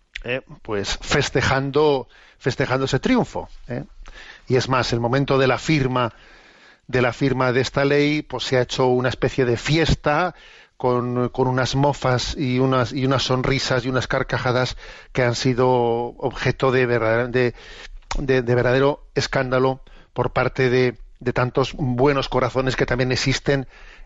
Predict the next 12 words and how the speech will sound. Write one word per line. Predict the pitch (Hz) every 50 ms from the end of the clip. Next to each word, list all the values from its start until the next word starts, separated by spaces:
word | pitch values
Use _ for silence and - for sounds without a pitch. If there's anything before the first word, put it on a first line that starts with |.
| - -
en, | 131 120 117 120 120 120 120 - - - -
en | 123 117 120
ese | 120 - 135
estado | 120 - - - 131 127 131 135 135 131 - - - - - - - - - - - -
y | - 156 139
en | 135 127
todas | - 139 127 123 117
las | - -
partes | - 135 135 - 127 113
del | 143 170
mundo, | 220 262 220 147 101 98 92 - - -
¿eh? | 139 160